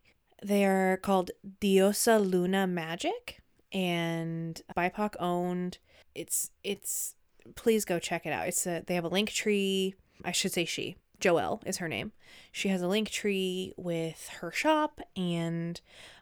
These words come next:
um, resources for her activism. And please, please, please go check her out. First of all, her page is gorgeous. Uh,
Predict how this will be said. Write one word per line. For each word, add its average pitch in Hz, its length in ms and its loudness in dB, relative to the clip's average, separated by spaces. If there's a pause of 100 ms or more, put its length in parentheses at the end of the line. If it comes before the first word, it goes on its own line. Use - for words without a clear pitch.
um, 170 640 -4
resources 202 580 0
for 180 140 -6
her - 160 -10
activism. 240 880 2 (560)
And 170 640 -2 (140)
please, 240 520 -2
please, - 260 -6
please 208 920 2
go 160 160 -6
check - 220 -12
her - 60 -10
out. - 200 -8 (280)
First 311 260 2
of 196 100 0
all, 156 320 4 (140)
her 196 120 -6
page 185 220 4
is 160 80 -2
gorgeous. - 540 -8 (840)
Uh, 151 420 -6